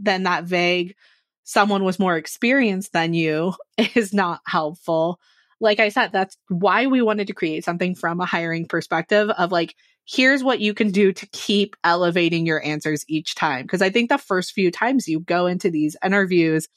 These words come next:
it's so common to make some of, like, the easiest mistakes. Like, someone says, like, "Why are you leaving teaching?" And you're like, "'Cause I'm totally burnt out." And it's like, "Okay, that's not necessarily the right <laughs> answer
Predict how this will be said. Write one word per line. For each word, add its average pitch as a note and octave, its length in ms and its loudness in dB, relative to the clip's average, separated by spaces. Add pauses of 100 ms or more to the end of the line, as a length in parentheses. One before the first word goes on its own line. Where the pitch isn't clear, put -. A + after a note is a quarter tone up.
(380)
it's A3+ 260 4
so G3+ 340 2
common G3+ 640 2 (360)
to A3+ 160 6
make F#3+ 320 0
some E3+ 260 0
of, E3+ 140 0
like, D#3 280 0
the F3 360 -2 (180)
easiest B3+ 540 4
mistakes. G3+ 580 0
Like, F3+ 160 0
someone F#3+ 320 2
says, F#3+ 160 0
like, F3+ 180 2
"Why C#4 180 4
are D4+ 40 4
you D4+ 160 4
leaving C#4+ 240 4
teaching?" A#3+ 360 2
And E3+ 100 -2
you're F3+ 120 0
like, F#3 240 0
"'Cause - 200 -6
I'm D4+ 120 0
totally D#4+ 460 4
burnt D4+ 320 2
out." D#4 220 4
And G3+ 80 -6
it's G3 80 -6
like, F#3+ 180 -2
"Okay, G3+ 300 0
that's F#3 260 -2
not G3 460 2 (640)
necessarily G3+ 800 2
the F3+ 160 0
right E3+ 260 0
<laughs> - 760 -6
answer F#3 720 2